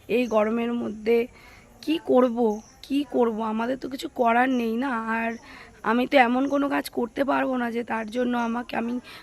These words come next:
আমি, আমি জানি যে অগ্নি পরীক্ষা দিতে হয়, প্রত্যেকটা সংসারেই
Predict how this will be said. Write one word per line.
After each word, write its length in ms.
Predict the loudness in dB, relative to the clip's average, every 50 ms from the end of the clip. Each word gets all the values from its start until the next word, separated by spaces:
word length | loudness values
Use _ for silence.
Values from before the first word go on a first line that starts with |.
| -20 -2 4
আমি, 600 | 6 8 8 8 8 8 6 6 6 4 2 2 0 -4 -8 -16 -18 -12 -10 -10 -10 -6 -2
আমি 380 | 0 0 2 2 0 0 0
জানি 440 | 0 0 2 2 2 2 0 0 -2
যে 140 | -2 -2 -2
অগ্নি 300 | -2 -2 -2 -2 -2 -4
পরীক্ষা 400 | -4 -6 -8 -8 -8 -8 -8 -6
দিতে 280 | -6 -6 -8 -6 -6
হয়, 260 | -4 -2 -2 -2 -2 -4
প্রত্যেকটা 640 | -6 -10 -14 -14 _ -12 -12 -12 -10 _ -10 -8
সংসারেই 580 | -6 -6 -4 -4 -4 -6 -4 -2 0 0 0